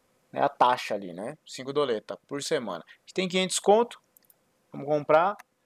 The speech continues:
sai até a notinha, ó, pay, notinha fiscal.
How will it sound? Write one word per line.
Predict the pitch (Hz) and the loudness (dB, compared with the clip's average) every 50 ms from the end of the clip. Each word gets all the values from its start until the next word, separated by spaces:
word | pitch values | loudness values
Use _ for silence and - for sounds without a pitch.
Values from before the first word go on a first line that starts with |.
| _ _ _ | _ _ _
sai | _ - 127 123 | _ -4 -4 -2
até | 123 147 | 0 0
a | 156 175 | 0 2
notinha, | 202 208 - - - 147 143 139 139 156 | 0 -2 -4 -6 -8 -10 -8 -6 -8 -8
ó, | 180 - _ _ _ - | -8 -12 _ _ _ -10
pay, | - 135 147 143 127 117 _ _ _ _ _ - | -8 -6 -6 -6 -10 -12 _ _ _ _ _ -20
notinha | - 123 - - 127 | -18 -16 -12 -12 -10
fiscal. | - 143 120 - - - 107 104 95 92 | -10 -10 -12 -8 -2 0 0 0 0 -2